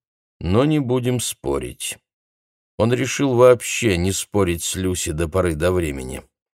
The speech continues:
Люси ничем не занимается, не выражает никаких чувств —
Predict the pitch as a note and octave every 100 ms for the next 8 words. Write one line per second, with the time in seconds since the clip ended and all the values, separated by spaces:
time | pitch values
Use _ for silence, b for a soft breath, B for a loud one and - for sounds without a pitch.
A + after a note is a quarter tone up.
0 | _ _ _ _ _ _ _ - D#2+ F#2+
1 | - E2 E2+ D#2+ F2+ E2 D#2+ D2 E2 F2
2 | G#2 G#2+ G2+ - G#2 G2 - _ _ _
3 | - F#2+ G2+ G2+ F#2+ A#2+ G#2+ D#2 F2+ G2
4 | E2 F2+ D#2+ - A2 A2+ - -